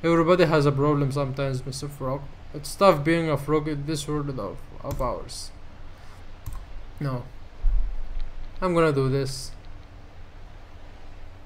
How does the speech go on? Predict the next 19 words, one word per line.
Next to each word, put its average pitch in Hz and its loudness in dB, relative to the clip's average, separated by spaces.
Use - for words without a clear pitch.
I'm 151 2
gonna 165 4
make 180 4
him... 170 2
Don't. - -2
Don't. 147 -6
Don't. 139 -6
You're 156 2
right. 170 4
It 147 -8
isn't 160 0
easy 151 0
being 151 0
green. 147 -2
Maybe 147 -2
it's 147 -10
time 156 -4
I 139 -6
can... 143 -6